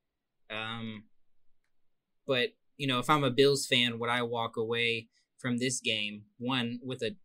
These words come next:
huge sigh of relief that you were able to, you know, get that two-minute fourth quarter comeback victory, um, you know, out of your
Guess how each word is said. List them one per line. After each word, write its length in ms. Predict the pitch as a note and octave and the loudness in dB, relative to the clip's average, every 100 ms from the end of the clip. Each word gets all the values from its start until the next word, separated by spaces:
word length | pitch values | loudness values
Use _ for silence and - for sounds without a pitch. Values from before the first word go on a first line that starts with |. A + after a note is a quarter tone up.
| - | -4
huge 300 | C#3 A#2+ - | -4 0 -2
sigh 260 | B2+ A2+ | 0 0
of 140 | A2 A2 | 0 -4
relief 400 | A2+ B2 A2 - | -2 -2 -2 -2
that 140 | A2 | -4
you 160 | G#2+ A2 | -4 -6
were 80 | |
able 260 | G#2 G#2 G#2+ | -4 -4 -4
to, 140 | G#2 | -4
you 100 | G#2+ | -4
know, 140 | A2 G2+ | -6 -6
get 180 | A#2+ A2+ | -6 -2
that 200 | A2 G2+ _ - _ _ - | -2 -2 _ -20 _ _ -2
two-minute 680 | F3+ D#3+ C#3 C3+ B2+ - | 0 0 0 0 -2 -4
fourth 300 | - C#3 B2+ | -6 -4 -4
quarter 300 | - C3+ A#2 | -2 -2 -2
comeback 540 | - C3+ B2 A2+ G#2+ - | -4 -4 -2 0 -2 -4
victory, 540 | A#2+ B2 - G#2+ G#2 - _ _ _ _ _ _ _ - | -6 -6 -6 -8 -8 -12 _ _ _ _ _ _ _ -10
um, 340 | A2 G#2+ G#2 A2 | -8 -6 -6 -6
you 80 | |
know, 180 | A2+ A2 | -6 -6
out 140 | A#2 A2+ | -4 -4
of 140 | G#2+ | -4
your 340 | A2+ G#2+ G#2 | -2 -4 -4